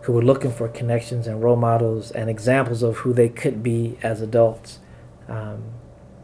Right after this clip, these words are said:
you know, was really fulfilling. You know, so I think that, you know, we are trying to shake up the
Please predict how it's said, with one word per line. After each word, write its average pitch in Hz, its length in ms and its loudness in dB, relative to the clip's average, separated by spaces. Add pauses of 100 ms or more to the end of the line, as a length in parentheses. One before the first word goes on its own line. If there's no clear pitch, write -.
(340)
you - 80 2
know, 170 60 6
was 139 160 8
really 147 220 8
fulfilling. 127 560 -2 (260)
You 127 60 -6
know, 113 80 -8
so 120 160 -4
I - 20 0
think 120 280 -2
that, 117 220 -2 (920)
you - 80 -20
know, 123 80 -10
we 131 200 -2
are 135 180 -4
trying 131 260 -4
to 117 60 -4
shake 131 240 -2
up - 120 -6
the - 140 -16